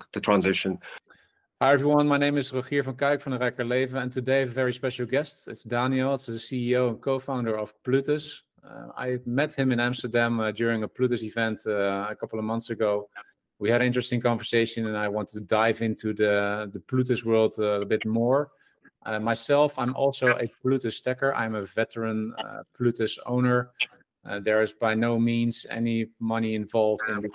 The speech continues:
Speaker 2: interview. I'm not getting paid to do this interview whatsoever. It's just my interest into the product and the community,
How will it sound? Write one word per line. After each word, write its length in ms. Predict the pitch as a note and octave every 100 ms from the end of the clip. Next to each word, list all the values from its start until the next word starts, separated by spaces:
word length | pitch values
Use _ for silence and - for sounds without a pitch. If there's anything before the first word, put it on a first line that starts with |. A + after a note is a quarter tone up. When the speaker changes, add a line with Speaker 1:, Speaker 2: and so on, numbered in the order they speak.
| -
Speaker 2:
interview. 560 | C#3 C3 A#2+ A#2+ A#2+
I'm 140 | A2+ G#2
not 180 | G2+
getting 220 | - G#2 G2+
paid 280 | - A2+ A2+
to 40 |
do 140 | A2+
this 140 | A2 G#2+
interview 360 | A2 - A2
whatsoever. 480 | G#2+ G#2 G#2+ G#2 G2+
It's 120 | G2
just 240 | - A2+ -
my 260 | G#2 G2+ -
interest 500 | B2+ B2+ B2 G#2+ -
into 260 | G#2+ G2 G#2
the 60 |
product 460 | F#2+ C3+ B2+ A#2+ A2+
and 100 | G#2+
the 40 |
community, 600 | G#2 A2+ A2+ A2 A2+ G#2+